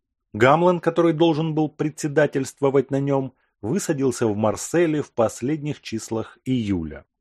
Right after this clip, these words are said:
В течение последних двух месяцев его сестра в каждом письме всё более и более настоятельно просила его приехать.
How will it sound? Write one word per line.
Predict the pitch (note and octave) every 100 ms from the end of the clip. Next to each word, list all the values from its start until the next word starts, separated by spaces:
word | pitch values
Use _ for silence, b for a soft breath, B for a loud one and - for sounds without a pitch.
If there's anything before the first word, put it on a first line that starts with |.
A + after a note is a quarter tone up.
| _
В | _
течение | C3 - A3+ G3+
последних | C#3 C#3 B2+ - D3 E3 C#3+ G2+
двух | A#2 -
месяцев | A#2 E3+ F3 C#3+ A#2+ B2 -
его | A2+ C#3+
сестра | - A#2+ - C#3+ F3 D3 b b
в | _ -
каждом | E3+ B2+ C#3+ C3
письме | C3+ B2+ C3+ F3+ E3+
всё | - A#2
более | A#2 D#3+ C#3+ C3
и | C3 B2
более | G#2 G2+ E3+ D#3+ D3+
настоятельно | C#3 B2+ - A#2+ A2+ C3+ D#3 D#3 D#3 D3+
просила | C#3 C#3+ D3 - - G#2+ A#2
его | C3 C3+ F#2+
приехать. | F2 A2 G#2 D#2 - -